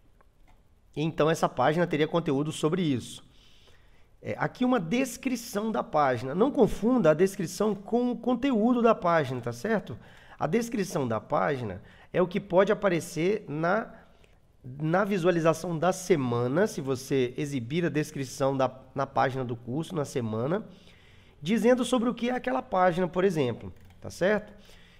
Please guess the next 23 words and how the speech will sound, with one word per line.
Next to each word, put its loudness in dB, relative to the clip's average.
É, 2
mas 4
o 0
conteúdo 2
mesmo 2
você -6
vai 0
colocar 0
aqui. -4
Veja 2
que -2
o -6
conteúdo 0
é 2
obrigatório, 4
tem -6
esse -6
asterisco -6
vermelho -2
aqui, -6
ó, -2
campo -6
obrigatório. -4